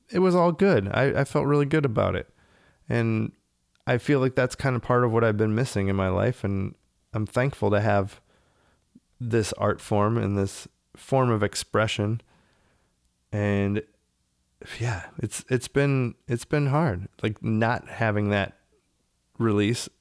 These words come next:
as well, on top of everything else going on, to not have the ability to then vent out the other things that are frustrating you. So I would, I would recommend, if, if you haven't been tapping lately, or if you feel like you haven't been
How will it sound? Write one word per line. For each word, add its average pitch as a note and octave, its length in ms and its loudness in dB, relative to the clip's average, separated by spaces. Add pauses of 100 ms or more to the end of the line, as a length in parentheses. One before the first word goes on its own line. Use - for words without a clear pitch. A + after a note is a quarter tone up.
(100)
as A2 220 0
well, G#2 420 0 (340)
on A2+ 180 0
top B2 260 0
of A#2 100 0
everything A2 380 2
else G#2+ 180 0
going G2+ 300 0
on, F#2+ 240 0 (420)
to A2+ 100 -4
not G#2+ 200 2
have A2 140 0
the G#2 100 2
ability G#2 440 2
to A#2 120 -2
then G2 280 0
vent A2 340 0
out G#2 220 2
the G2 100 2
other G2+ 160 2
things G2 280 -2
that G#2+ 100 2
are F#2+ 80 0
frustrating G2 640 0
you. F2+ 220 -2 (1160)
So - 160 0
I A#2 80 4
would, A#2 240 2 (240)
I - 60 2
would C#3 120 4
recommend, C3+ 600 2 (1200)
if, C3+ 200 -2
if C3 240 -6
you C#3 80 2
haven't D#3 180 2
been D3 140 2
tapping D3+ 500 2
lately, D3 280 2
or C#3 60 4
if A#2 120 -2
you A2 140 2
feel C3 220 0
like C3 140 0
you B2 60 2
haven't A#2+ 180 2
been A#2+ 200 0